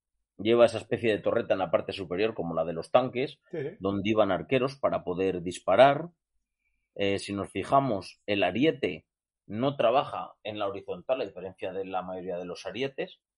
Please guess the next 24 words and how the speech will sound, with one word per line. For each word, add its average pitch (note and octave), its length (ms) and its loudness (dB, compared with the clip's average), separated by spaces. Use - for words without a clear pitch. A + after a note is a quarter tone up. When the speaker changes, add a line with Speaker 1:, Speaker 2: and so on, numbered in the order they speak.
Speaker 1:
sino G#2+ 280 -6
que G#2 80 -4
trabaja, G2+ 640 0
eh, F#2+ 560 -2
semivertical, G2+ 1040 2
eh, F2+ 500 0
para G2 260 4
poder, A2+ 460 2
eh, G2+ 380 0
lo G2 120 0
que F#2 60 -8
se A2+ 80 -6
busca B2 560 0
es B2 260 -2
desmochar A#2 560 2
la A#2+ 160 4
parte G#2+ 260 2
superior G#2 520 -2
de, F#2+ 500 -2
de F#2+ 80 0
las, - 420 -6
de G2+ 120 -2
las F#2+ 220 -4
torres, C3 460 -2